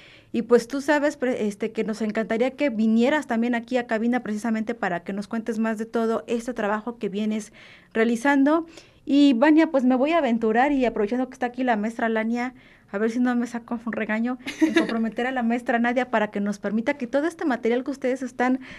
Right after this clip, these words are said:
realizando, que vale la pena que, eh, pues, que toda la comunidad universitaria conozca,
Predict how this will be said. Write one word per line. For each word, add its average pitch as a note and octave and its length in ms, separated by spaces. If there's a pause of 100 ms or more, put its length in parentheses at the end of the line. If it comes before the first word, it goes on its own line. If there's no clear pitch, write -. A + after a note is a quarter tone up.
(160)
realizando, A3+ 680
que A#3+ 100
vale A#3 220
la F4 180
pena B3+ 300
que, G#3 240
eh, F#3+ 500 (360)
pues, G3+ 140
que A3 100
toda A#3+ 160
la C#4+ 80
comunidad B3 220
universitaria A#3 440
conozca, A#3 560